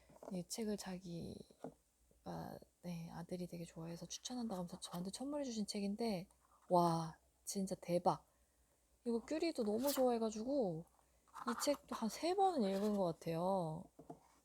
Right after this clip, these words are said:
아빠, <laughs> 아빠가 개똥을 밟고 팔이, 어, 부러진 얘기를,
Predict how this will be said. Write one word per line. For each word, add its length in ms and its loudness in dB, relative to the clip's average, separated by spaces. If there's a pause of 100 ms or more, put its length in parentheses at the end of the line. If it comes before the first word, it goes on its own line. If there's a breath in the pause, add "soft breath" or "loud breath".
(180)
아빠, 340 -4
<laughs> 520 -8 (1600 loud breath)
아빠가 300 6
개똥을 460 6
밟고 840 2
팔이, 320 -2 (260)
어, 440 0
부러진 600 0
얘기를, 680 0